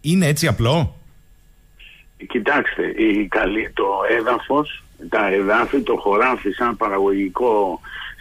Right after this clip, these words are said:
Speaker 2: σύστημα, ε, δεν ακυρώνεται. Ε, μόλις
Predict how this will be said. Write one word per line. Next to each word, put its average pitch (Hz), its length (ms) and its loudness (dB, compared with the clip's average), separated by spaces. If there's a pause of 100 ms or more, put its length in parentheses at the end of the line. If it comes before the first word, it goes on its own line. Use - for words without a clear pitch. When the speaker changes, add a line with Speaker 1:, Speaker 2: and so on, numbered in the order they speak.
Speaker 2:
σύστημα, 151 640 2 (340)
ε, 113 360 0
δεν 143 220 2
ακυρώνεται. 95 760 -2 (880)
Ε, 104 60 -6
μόλις 147 460 0